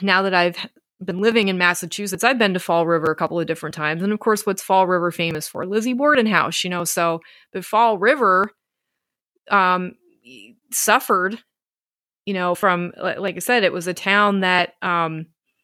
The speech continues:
the crime skyrocketed, you know, uh, due to recession. Um, and it just opened up this window of opportunity for, for these, um, young, vulnerable girls, you know, to just end up in the street, and, and many of them ended up dead. So,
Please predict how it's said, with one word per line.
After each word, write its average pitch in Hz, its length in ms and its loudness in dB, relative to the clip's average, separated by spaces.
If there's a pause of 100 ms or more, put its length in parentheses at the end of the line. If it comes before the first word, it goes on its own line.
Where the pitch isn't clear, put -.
(640)
the 175 140 -6
crime 214 340 2
skyrocketed, 202 800 0 (600)
you 180 100 -8
know, 165 360 -6
uh, 165 260 -2
due 180 340 -6
to 180 340 0 (160)
recession. 190 680 -2 (220)
Um, 165 500 2
and 180 160 -2
it 170 60 -2
just - 300 -4
opened 196 360 0
up 190 180 2
this 185 220 -4
window 185 240 0
of 180 100 0
opportunity 185 720 0
for, 165 500 0 (760)
for 185 260 2
these, 175 400 -2
um, 165 520 -2 (300)
young, 190 240 2
vulnerable 175 580 2
girls, 208 600 2
you 196 140 -4
know, 170 180 0
to 170 140 -10
just 175 360 -4
end 190 200 -2
up 196 160 0
in 185 100 -2
the 175 80 -4
street, 233 480 0
and, 180 420 -2
and 180 280 -4
many 175 220 0
of 185 100 -2
them 202 160 2
ended 208 240 2
up 208 160 0
dead. 190 420 2
So, 165 460 0